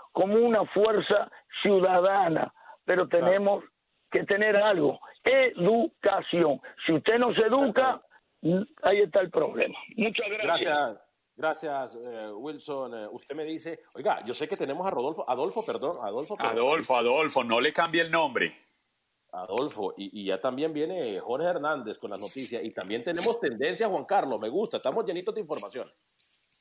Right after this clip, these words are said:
Speaker 3: Hablemos, hablemos rápidamente con, con Adolfo y nos vamos con Andrea, ¿le parece bien?
Speaker 2: Adelante, Adolfo.
Speaker 3: Adolfo, buenos días, América.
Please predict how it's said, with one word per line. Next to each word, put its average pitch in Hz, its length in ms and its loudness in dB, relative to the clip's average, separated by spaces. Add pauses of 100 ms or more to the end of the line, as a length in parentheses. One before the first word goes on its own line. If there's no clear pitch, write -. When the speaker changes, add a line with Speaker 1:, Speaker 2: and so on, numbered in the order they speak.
(640)
Speaker 3:
Hablemos, 156 580 0
hablemos 156 400 -6
rápidamente 202 680 -6
con, 147 340 -10
con 151 240 -10
Adolfo 190 420 -6
y 196 80 -14
nos 139 160 -14
vamos 170 300 -6
con 160 200 -10
Andrea, 160 320 -6
¿le 135 100 -8
parece 139 280 -10
bien? 262 200 -14 (360)
Speaker 2:
Adelante, 117 420 -2
Adolfo. 120 460 -4
Speaker 3:
Adolfo, 185 400 -4
buenos 196 220 -6
días, 220 200 -6
América. 196 500 -8